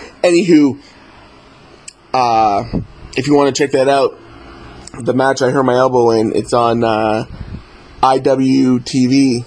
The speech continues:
internet wrestling dot T V, uh, History in the Making, ladder match, myself and Scotty O'Shea versus Fight or Flight. Anyways, uh, I got out. This guy pulled over. He's like, "You okay?" I'm like, "Yeah, I'm fine."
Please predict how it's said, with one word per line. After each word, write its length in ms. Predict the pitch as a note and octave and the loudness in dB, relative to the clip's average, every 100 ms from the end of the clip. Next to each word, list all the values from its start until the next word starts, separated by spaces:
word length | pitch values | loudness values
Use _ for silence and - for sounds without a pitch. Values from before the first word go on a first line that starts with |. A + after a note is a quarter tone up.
| - | -8
internet 340 | A#2+ C3 B2+ | -4 0 2
wrestling 380 | B2 C3 B2+ A#2 | 4 2 -2 -4
dot 240 | A#2 A#2 - | -2 -4 -4
T 160 | A#2 | -2
V, 260 | B2 B2+ A#2+ - - - - | 0 0 -2 -10 -20 -20 -8
uh, 300 | A2 G#2+ F#2 | -6 -6 -8
History 360 | - C3 B2+ B2+ | -8 -6 -4 -2
in 80 | A#2+ | 0
the 60 | |
Making, 440 | A#2 A#2+ B2 F#2+ F#2+ | 0 0 -2 -2 -2
ladder 280 | A2+ A#2 A2 | -2 -2 -2
match, 320 | G#2+ G2+ - | -4 -4 -4
myself 460 | G#2+ A2 A#2 A2+ A2 | -6 -6 -6 -6 -8
and 80 | |
Scotty 320 | - A#2+ A2 G#2 | -6 -2 0 0
O'Shea 380 | A2 A#2+ A2+ | -2 -2 -2
versus 360 | G#2+ G#2+ A2+ - - - - | 0 0 -2 -6 -18 -20 -20
Fight 380 | - - C3+ C3 | -10 -2 0 0
or 60 | B2 | -2
Flight. 420 | - C3 G2+ - - - - | -2 -2 -2 -4 -20 -20 -8
Anyways, 1000 | A3+ A3+ G3 D3+ C3 C#3+ E3 - - - - - - - - - - - A#2 | -2 0 0 0 0 2 2 0 -10 -20 -20 -20 -20 -20 -20 -20 -20 -8 -2
uh, 320 | A#2 A2+ F2 | 2 2 0
I 120 | - | -4
got 260 | C3 B2+ A#2+ | -2 -2 2
out. 400 | B2+ C#3+ C#3+ - - - | 4 4 2 0 -20 -10
This 220 | B2+ B2 | -6 -6
guy 540 | - B2+ B2 B2 C3 B2 | -2 -2 0 -2 -4 -8
pulled 240 | - B2 B2 | -6 -2 0
over. 260 | C3+ D3 | 2 2
He's 80 | D3 | 0
like, 140 | C3+ B2 | 0 0
"You 160 | C#3 | 0
okay?" 440 | C#3+ E3 E3 F#3+ F3+ | 2 0 0 0 -2
I'm 140 | C#3+ | -2
like, 140 | B2 | -2
"Yeah, 420 | C3 D#3+ G3+ G#3 F3 | -2 0 0 0 -2
I'm 140 | D3+ | -4
fine." 500 | - C#3+ D3+ D#3 D#3+ | -2 0 0 -2 -4